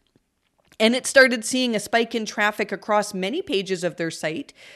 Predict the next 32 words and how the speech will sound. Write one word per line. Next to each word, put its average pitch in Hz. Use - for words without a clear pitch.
starting 240
just 294
a 294
couple 285
of 240
days 214
after 220
the 208
launch 196
of 190
the 202
product 196
review 196
update. 160
As 202
a 208
reminder, 233
that 208
was 190
April 214
eighth 196
that 190
it 180
launched, 180
and 214
as 220
of 202
Tuesday 294
this 214
week, 247
April 202
twentieth, 170